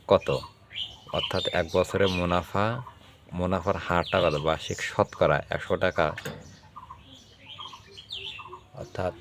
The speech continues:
একশো টাকায়, একশো টাকায় একশো, একশো টাকায় মুনাফাটা কত? দুই টাকা না চার টাকা না বিশ টাকা,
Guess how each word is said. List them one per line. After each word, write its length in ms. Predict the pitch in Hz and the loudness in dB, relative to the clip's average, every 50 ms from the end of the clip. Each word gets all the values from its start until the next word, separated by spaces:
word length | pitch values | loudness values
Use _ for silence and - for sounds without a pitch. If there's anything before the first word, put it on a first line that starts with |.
| - - - - - - - - - - - - | -14 -14 -14 -14 -14 -14 -16 -14 -14 -14 -10 -4
একশো 320 | - 92 - - - 98 | -4 -4 -4 -2 -6 -2
টাকায়, 480 | 92 98 95 - - 85 80 87 104 120 127 - - - - - - - - - - - - - - - - - - - - - - - - - - - - - - - _ - - - - - - 87 | -2 -2 0 2 2 2 2 2 0 -4 -10 -14 -16 -16 -14 -14 -14 -16 -18 -20 -20 -20 -20 -20 -20 -20 -20 -20 -20 -20 -20 -18 -18 -20 -20 -20 -20 -20 -20 -20 -20 -20 _ -20 -20 -18 -18 -12 -4 -4
একশো 280 | 90 - - - 98 | -4 -4 0 -2 2
টাকায় 500 | 98 98 98 - 98 98 98 104 107 113 123 120 - - - - - - - - - - - - - - - - - - - | 2 2 2 6 6 6 6 6 4 -2 -8 -12 -14 -18 -20 -20 -20 -20 -20 -20 -20 -20 -20 -18 -18 -18 -18 -20 -20 -14 -2
একশো, 320 | - 90 90 - - - - - - - - - - - - - - - - - | -2 -2 -2 -2 -8 -10 -12 -14 -16 -16 -16 -16 -18 -20 -20 -20 -20 -20 -8 -4
একশো 300 | - 90 - - - 98 | -4 -4 -2 0 0 2
টাকায় 260 | 90 98 95 98 98 | 4 4 6 6 4
মুনাফাটা 760 | 95 92 92 90 90 90 - - 95 90 - 107 120 139 151 156 - - - - - - - - - - - - - - | 4 2 0 0 0 0 0 -2 -4 0 0 2 2 2 0 -2 -8 -18 -20 -20 -20 -20 -20 -20 -20 -20 -20 -18 -4 8
কত? 320 | - 110 101 - - 69 65 - - - - - - - 151 - - - - - - | 8 8 8 8 2 -2 -2 -6 -12 -20 -20 -18 -16 -16 -16 -16 -18 -20 -20 -16 -6
দুই 180 | 85 90 90 80 | -2 -2 0 2
টাকা 480 | 80 85 80 - 104 107 104 87 71 71 - - - - - - | 4 2 6 8 8 8 8 8 4 0 -8 -16 -20 -18 -10 -4
না 100 | 73 73 71 - | -4 -4 0 2
চার 120 | - 78 71 - - | 2 2 2 0 -2
টাকা 440 | 78 78 - 98 107 101 82 73 73 - - - - - - - - - - - | -2 2 6 6 8 8 6 4 -2 -10 -18 -20 -20 -20 -20 -20 -20 -20 -14 -6
না 180 | 78 78 76 | -2 -2 -2
বিশ 260 | 73 71 76 73 - - | -2 -2 -4 -6 -2 0
টাকা, 480 | - 78 76 - 101 107 104 85 73 | 0 0 4 6 6 6 8 6 2